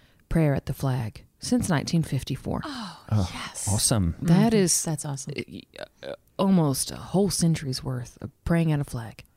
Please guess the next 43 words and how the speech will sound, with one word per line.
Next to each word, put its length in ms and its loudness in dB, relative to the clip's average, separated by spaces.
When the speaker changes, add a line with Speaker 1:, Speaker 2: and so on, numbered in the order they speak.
Speaker 2:
Wow. 280 -4
Speaker 1:
It, 140 -4
it's 220 0
something 240 6
that 100 6
I'm 100 4
proud 300 2
about. 460 2
It's 160 0
something 240 4
that 80 2
I'm 120 0
passionate 520 2
about. 300 0
Speaker 2:
Mm-hmm. 320 2
Speaker 1:
It's 120 -2
something 180 4
that 100 4
I 120 2
instill 560 2
in 140 0
our 120 2
children. 640 2
You, 240 2
you 440 2
wanna 240 4
have 180 2
patriotism, 800 2
and 140 2
you 80 4
wanna 140 2
have 200 0
Christianity, 800 4
and 160 2
you 120 6
wanna 140 4
make 180 2
sure 460 2
you're 120 -4
fighting 460 2
for 180 -2
the 100 0
right 280 0